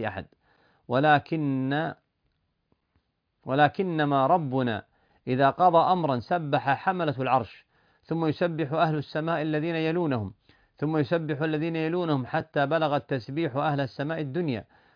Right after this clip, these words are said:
ثم قال الذين يلون حملة العرش: "ماذا قال ربكم؟" فيخبرونهم بتسبيح أهل السماوات حتى يبلغ الخبر أهل السماء ها-، أهل هذه السماء الدنيا، فيتخطف الجن السمع،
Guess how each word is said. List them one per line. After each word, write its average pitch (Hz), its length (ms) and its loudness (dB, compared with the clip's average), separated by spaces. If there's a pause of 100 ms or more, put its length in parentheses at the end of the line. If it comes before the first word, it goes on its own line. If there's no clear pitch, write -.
ثم 143 240 -2
قال 147 440 4
الذين 139 520 0
يلون 151 360 0
حملة 151 440 -2
العرش: 139 380 -2
"ماذا 156 540 4
قال 170 400 2
ربكم؟" 143 720 -2 (460)
فيخبرونهم 139 760 0
بتسبيح 127 720 -4
أهل 139 280 -2
السماوات 135 560 -4
حتى 139 400 -2
يبلغ 139 280 -2
الخبر 135 540 -2
أهل 131 140 -2
السماء 135 480 -6
ها-، 139 300 -4 (340)
أهل 143 300 4
هذه 139 400 2
السماء 147 360 -4
الدنيا، 139 420 -2 (400)
فيتخطف 131 800 -2
الجن 151 420 -4
السمع، 143 400 -2